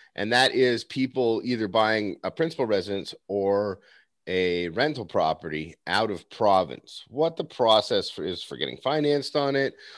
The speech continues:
anything they should be looking out for as far as pitfalls, if you do that type of financing, all these questions. So let's start with, would you buy something out of province right now, personally?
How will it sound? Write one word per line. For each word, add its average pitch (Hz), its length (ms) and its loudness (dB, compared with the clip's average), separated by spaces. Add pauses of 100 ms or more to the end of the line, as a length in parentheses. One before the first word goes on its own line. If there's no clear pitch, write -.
(160)
anything 69 420 -10
they 64 140 -8
should - 160 -16
be 76 80 -12
looking 76 320 -8
out 90 180 -2
for 78 240 -2
as 69 100 -6
far - 200 -2
as - 60 -6
pitfalls, 139 1080 8
if 139 280 6
you 113 200 4
do 143 320 4
that 185 260 8
type 160 240 4
of 147 80 -10
financing, 123 480 2
all 113 100 2
these 110 160 0
questions. - 380 -2
So 139 80 -2
let's 170 180 2
start 147 240 4
with, 123 180 2 (2250)
would 127 440 4
you 135 560 4 (1040)
buy 123 360 8
something 110 240 -2
out 107 120 4
of 101 80 -2
province 78 400 0
right 80 120 -2
now, 73 220 -6 (240)
personally? 71 580 -2